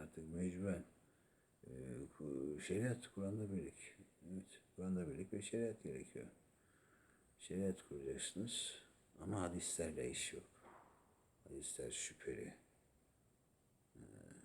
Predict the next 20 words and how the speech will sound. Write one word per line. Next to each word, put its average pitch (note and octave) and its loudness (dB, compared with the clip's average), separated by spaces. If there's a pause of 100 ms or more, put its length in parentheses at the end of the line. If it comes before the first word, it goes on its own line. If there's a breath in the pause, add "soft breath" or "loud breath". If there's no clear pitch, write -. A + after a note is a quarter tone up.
(240)
bana, D2 0
benim F2 8
için, D#2+ 4
Mehdi - 4
için F#2+ 6
Deccal F2 10
diyen E2 6
bilgiler E2+ 10
var D#2+ 8
orada. - -2 (260)
Şey, B1+ -6
yalan F2 4
hadisler. - 0 (1000 soft breath)
İşte F#2+ 0
uyanık G2 4
olacaksın D2+ 2
arkadaşım. D#2 0 (840 soft breath)
Önceliği G2+ 6
Kur'an'a F#2+ 8
vereceksin. - 2